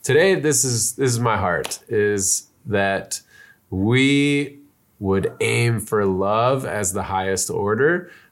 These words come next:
uh, above difference of opinion, difference of politic-, politics, difference of religion,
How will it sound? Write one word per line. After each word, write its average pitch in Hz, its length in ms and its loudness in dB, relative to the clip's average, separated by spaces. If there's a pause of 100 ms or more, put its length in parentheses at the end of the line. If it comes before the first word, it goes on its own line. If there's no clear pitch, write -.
uh, 95 280 -2
above 92 420 -4
difference 123 720 -2
of 92 520 -6
opinion, 151 720 0
difference 98 540 -2
of 92 420 -6
politic-, 139 640 0
politics, 143 680 2
difference 101 420 -4
of 87 120 -6
religion, 123 640 0